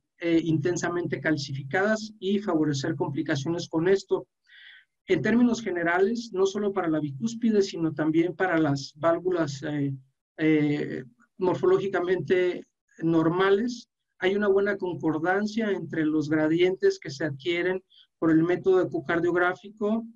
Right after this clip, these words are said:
eh, con lo que podemos considerar como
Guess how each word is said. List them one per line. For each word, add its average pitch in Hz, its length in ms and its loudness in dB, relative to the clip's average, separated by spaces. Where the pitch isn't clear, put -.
eh, 185 340 4
con 165 280 0
lo 151 100 0
que 156 140 -4
podemos 170 480 -4
considerar 160 520 0
como 156 560 0